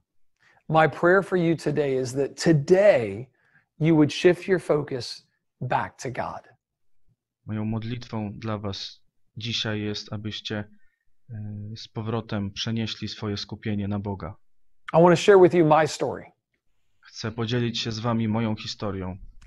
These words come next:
Speaker 1: I call it God's glory.
Speaker 2: Nazwałem ją Chwała Boża.
Speaker 1: It's the journey of a young man, me, growing up in a Christian home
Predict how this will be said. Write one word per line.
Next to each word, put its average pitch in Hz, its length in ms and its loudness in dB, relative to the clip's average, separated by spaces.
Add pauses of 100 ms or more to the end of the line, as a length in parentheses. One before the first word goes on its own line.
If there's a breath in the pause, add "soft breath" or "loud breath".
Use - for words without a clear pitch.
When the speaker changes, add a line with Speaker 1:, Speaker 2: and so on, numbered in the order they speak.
(260)
Speaker 1:
I 160 100 2
call 185 220 10
it 170 100 -2
God's 165 300 6
glory. 160 480 4 (840)
Speaker 2:
Nazwałem 110 420 -2
ją 110 240 -4
Chwała 110 420 -2
Boża. 98 380 -4 (580)
Speaker 1:
It's 165 160 2
the 180 120 8 (160)
journey 254 380 4
of 180 160 4
a 165 60 4
young 202 360 6
man, 165 400 2 (360)
me, 156 560 2 (300 soft breath)
growing 208 440 6 (100)
up 196 160 -4
in 160 80 -2
a 151 60 -4
Christian 202 520 -4
home 143 400 -4